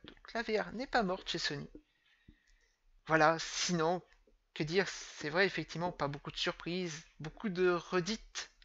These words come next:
beaucoup de redites dans cette conférence. Pas énormément de surprises et beaucoup de jeux en deux mille dix-huit.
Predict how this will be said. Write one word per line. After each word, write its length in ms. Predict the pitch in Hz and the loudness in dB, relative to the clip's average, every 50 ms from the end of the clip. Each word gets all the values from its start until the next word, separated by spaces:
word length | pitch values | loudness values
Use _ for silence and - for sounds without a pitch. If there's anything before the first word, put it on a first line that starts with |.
| _ - | _ -10
beaucoup 320 | 147 165 180 - - 214 | -8 -6 -6 -6 -6 -4
de 120 | 185 190 | -2 0
redites 400 | 185 175 180 165 156 175 170 160 | 0 0 0 -2 -2 -4 -4 -4
dans 160 | 151 147 147 143 | -4 -4 -4 -4
cette 260 | - - - - - | -6 -10 -12 -10 -6
conférence. 580 | - 151 - - 139 143 160 160 - - - - _ _ _ - - - - - - - - _ _ _ _ _ _ _ - | -6 -6 -2 -2 -4 -4 -4 -6 -6 -8 -10 -12 _ _ _ -20 -20 -20 -20 -20 -20 -20 -20 _ _ _ _ _ _ _ -6
Pas 200 | - - 139 151 | 0 2 2 4
énormément 420 | 160 165 170 170 170 165 170 175 | 4 2 2 2 2 0 0 -2
de 60 | 175 - | -2 -2
surprises 500 | - 185 170 - - 156 165 160 156 151 | -2 -2 -2 -4 -4 -4 -4 -4 -4 -4
et 60 | 143 | -4
beaucoup 340 | 143 160 165 - - - 170 | -4 -4 -8 -8 -6 -8 -6
de 60 | 151 | -4
jeux 180 | - - 160 | -2 -2 -2
en 80 | 160 160 | -2 -2
deux 100 | 151 156 | -4 -4
mille 120 | 156 151 | -6 -6
dix-huit. 480 | 147 156 156 147 - 147 147 - - - | -6 -6 -6 -6 -6 -8 -8 -12 -14 -20